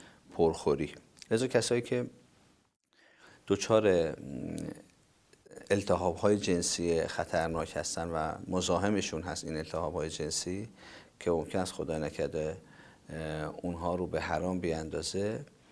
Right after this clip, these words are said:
اه، حالا وقتی که می‌گیم به حرام، گاهی وقتا انسان تصور نکنه که این حرام حتماً یه رابطهٔ جنسی حرام هست یا مثلاً خود ارضایی هست، استمناء هست. نه، اه، گاهی وقتا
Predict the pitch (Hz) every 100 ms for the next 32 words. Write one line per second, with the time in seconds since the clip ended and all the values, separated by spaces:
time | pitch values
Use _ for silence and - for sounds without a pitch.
0 | - - - - - 71 80 82 113 127
1 | - 135 139 131 131 127 127 123 123 123
2 | 120 123 123 117 113 113 117 120 120 123
3 | 113 113 117 120 117 92 92 - 90 -
4 | - - - - 92 95 90 104 113 101
5 | - 101 107 107 107 90 85 87 - 107
6 | 95 - 87 78 78 - 76 73 - -
7 | - - - - 78 80 71 73 76 -
8 | 82 82 - 85 90 92 87 82 82 -
9 | 80 - 92 85 80 - - - 78 76
10 | 82 87 87 82 80 - 123 127 101 -
11 | - - - - - - 82 85 87 80
12 | 80 80 - - 104 104 120 117 - -
13 | 120 123